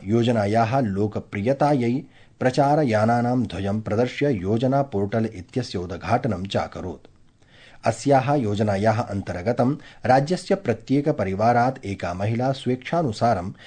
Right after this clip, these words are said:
व्यवसायस्य कृते आर्थिकसाहाय्यं प्राप्स्यति। वित्तीयसहायतायाः प्रथमदेयमूल्यरूपेण प्रत्येकस्याः महिलायाः बैंक लेखायां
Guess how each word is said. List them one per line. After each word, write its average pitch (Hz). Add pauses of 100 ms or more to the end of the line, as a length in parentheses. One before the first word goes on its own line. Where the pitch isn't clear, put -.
(200)
व्यवसायस्य 139
कृते 107
आर्थिकसाहाय्यं 120
प्राप्स्यति। - (600)
वित्तीयसहायतायाः 117
प्रथमदेयमूल्यरूपेण 92 (320)
प्रत्येकस्याः 156
महिलायाः 104
बैंक 117
लेखायां 110